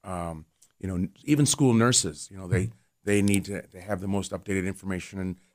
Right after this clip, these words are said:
to be able to help serve their, their, their, their children in their schools. Uh, employers, uh, and if an individual is working at a, at a, at a job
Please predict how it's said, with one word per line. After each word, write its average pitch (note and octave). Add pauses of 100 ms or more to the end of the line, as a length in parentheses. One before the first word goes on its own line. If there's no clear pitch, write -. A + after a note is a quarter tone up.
to A#2+
be B2
able B2+
to B2
help B2+
serve C#3
their, G#2+ (140)
their, A2+
their, G2
their G2
children G#2+
in F#2
their F2+
schools. G2 (320)
Uh, G#2
employers, A#2+ (280)
uh, G2
and G#2+
if G2+
an A2+ (120)
individual A2
is G2
working G#2+
at G#2+
a, G2+
at A2
a, F#2+ (280)
at A2
a -
job A#2